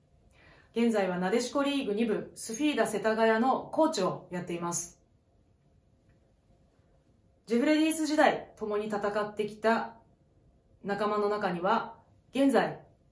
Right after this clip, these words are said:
ジェフレディースのスタッフとして携わっている翔ちゃん、ミッチー、マリがいます。ジェフレディース、本当にたくさん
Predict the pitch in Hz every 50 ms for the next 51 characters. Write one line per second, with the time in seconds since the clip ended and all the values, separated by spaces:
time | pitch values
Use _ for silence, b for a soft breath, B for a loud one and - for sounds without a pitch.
0 | _ _ _ _ _ _ _ _ _ - 202 202 220 226 233 220 202 202 185 -
1 | - 175 156 151 - - 294 302 - - - 220 - - - 185 175 180 180 180
2 | - 190 185 185 185 180 - - 165 156 190 247 247 - - - - - - -
3 | 302 294 - 208 180 156 147 - - - _ _ _ _ _ _ _ - 226 226
4 | 226 - - 170 147 139 - - _ _ _ _ _ _ _ _ - 240 254 277
5 | 240 190 156 156 - - 175 180 170 160 151 143 - - - - _ _ _ _
6 | _ _ _ _ _ _ _ _ _ _ _ _ _ _ _ _ _ _ _ _
7 | _ _ _ _ _ _ _ _ _ _ _ _ _ _ _ _ b b b b
8 | b b b b b b b b _ _ _ _ _ _ - 208 208 226 247 254
9 | 247 226 214 202 - - 165 147 139 - - _ _ _ _ _ _ _ _ _
10 | _ _ _ _ _ _ _ _ _ _ _ _ _ _ _ - 240 240 226 254
11 | 254 240 233 - 240 233 - - 233 226 214 214 220 214 -